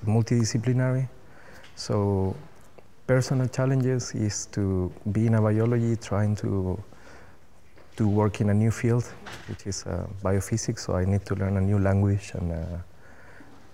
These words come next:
and, uh, some basic concepts that were not in, I was not trained on. And then, uh,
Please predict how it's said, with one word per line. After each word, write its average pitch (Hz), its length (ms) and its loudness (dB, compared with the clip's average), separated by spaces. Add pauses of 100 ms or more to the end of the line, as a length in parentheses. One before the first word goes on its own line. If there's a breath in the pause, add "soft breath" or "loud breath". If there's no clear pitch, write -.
and, 85 180 0
uh, 85 240 -4
some 101 220 0
basic 95 280 0
concepts - 520 -4 (100)
that 92 180 -2 (160)
were 95 120 0
not 95 200 2
in, 90 200 0 (1040 loud breath)
I 107 80 4
was 92 240 0
not 104 120 0
trained 110 320 4
on. 92 220 0 (280 loud breath)
And 101 180 2
then, 110 340 4
uh, 95 480 4